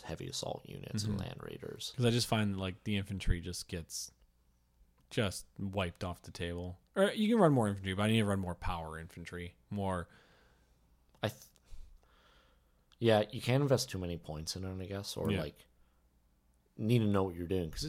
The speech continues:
Speaker 1: think of it, you've got, like, thirty fire warriors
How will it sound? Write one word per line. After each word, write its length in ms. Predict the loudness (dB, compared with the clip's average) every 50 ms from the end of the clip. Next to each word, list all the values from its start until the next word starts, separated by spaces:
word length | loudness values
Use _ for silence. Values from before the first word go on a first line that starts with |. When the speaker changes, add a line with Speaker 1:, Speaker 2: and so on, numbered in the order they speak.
| -4 -4 -2
Speaker 1:
think 180 | -2 -2 -2 -2
of 100 | -2 -2
it, 60 | -2
you've 180 | -2 -2 -2
got, 100 | -2 -2
like, 200 | -2 -2 -2 -6
thirty 380 | -10 -6 0 2 2 2 2 0
fire 360 | -2 -4 -4 -4 0 0 0
warriors 680 | 0 0 -2 -4 -4 -6 -8 -8 -10 -8 -8 -10 -10